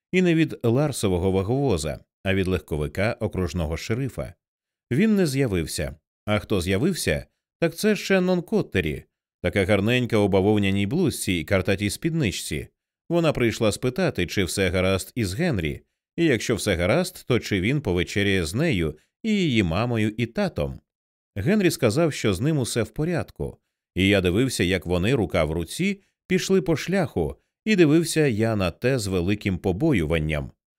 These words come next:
Він ніс у собі жахливу таємницю, а жахливі таємниці вельми важкі. Потреба ними поділитися — найприродніша річ у світі, і він кохав цю дівчину. Чи гадав, що кохає?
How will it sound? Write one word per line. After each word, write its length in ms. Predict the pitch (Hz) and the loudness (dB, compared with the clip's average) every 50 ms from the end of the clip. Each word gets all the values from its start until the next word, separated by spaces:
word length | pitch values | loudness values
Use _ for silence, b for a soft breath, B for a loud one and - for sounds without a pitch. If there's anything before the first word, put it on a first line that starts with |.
| _ _ _ _ _ | _ _ _ _ _
Він 240 | 87 101 135 160 165 | 2 4 4 6 6
ніс 220 | 170 190 196 - 185 | 4 2 2 2 0
у 60 | 170 | 2
собі 260 | 151 170 160 156 160 | 2 2 2 2 2
жахливу 480 | 131 139 135 - - 151 151 139 139 131 | 2 2 0 0 2 2 2 2 2 0
таємницю, 840 | - 135 131 135 143 151 160 147 117 90 - - - 76 69 - - _ _ _ _ _ _ | 0 0 0 0 0 0 0 0 0 -2 -4 -6 -8 -8 -8 -10 -16 _ _ _ _ _ _
а 100 | 90 92 | 0 2
жахливі 420 | 92 95 104 - 107 107 110 110 101 | 2 2 0 2 2 2 4 4 2
таємниці 600 | - 101 95 90 85 82 98 131 143 - - 117 | 2 2 2 2 2 2 0 0 -2 0 -2 0
вельми 360 | 85 87 98 107 101 98 101 | 0 2 0 0 0 0 0
важкі. 600 | 90 87 92 92 - - - - 139 123 87 - - _ _ _ _ _ _ _ _ _ _ _ _ | 0 0 -2 -2 -4 -10 -8 -6 -4 -4 -4 -6 -10 _ _ _ _ _ _ _ _ _ _ _ _
Потреба 400 | - 131 156 208 214 190 185 180 | -4 -2 2 4 4 4 6 4
ними 360 | 170 175 175 175 170 165 160 | 4 4 4 4 4 4 2
поділитися — 840 | 156 - 147 135 147 175 208 190 147 - 82 - - 92 76 - - _ _ _ _ _ _ - | 2 0 0 2 2 2 2 0 0 -2 -4 -2 0 -2 -2 -2 -6 _ _ _ _ _ _ -2
найприродніша 760 | 95 104 107 107 - 117 104 110 139 139 127 120 - - 113 | 0 2 2 4 4 4 4 4 4 2 0 -2 2 2 2
річ 220 | 104 117 107 - | 2 2 -2 -2
у 60 | 123 110 | -2 -4
світі, 600 | - - 147 180 156 - - - 71 60 - - _ _ _ _ _ - | -2 -2 -2 -2 -4 -4 -4 -6 -6 -6 -8 -14 _ _ _ _ _ 0
і 160 | 175 170 143 | 2 4 6
він 180 | 139 143 131 | 6 4 2
кохав 420 | 110 - 104 90 - 123 117 104 87 | 2 0 0 0 2 0 0 0 -2
цю 180 | - - 104 | 0 -2 -2
дівчину. 600 | 87 82 107 117 107 - - 101 80 69 64 - - _ _ _ _ _ _ | -2 0 -2 -2 -2 -2 -4 -4 -4 -4 -6 -10 -12 _ _ _ _ _ _
Чи 200 | - 151 139 104 | -2 0 2 2
гадав, 380 | 101 107 90 107 120 110 90 | 2 2 2 2 2 2 2
що 140 | - - 98 | 0 -2 -2
кохає? 600 | - 87 78 - - 90 87 85 80 73 64 62 | -2 -2 -4 -2 0 0 2 2 0 0 -4 -6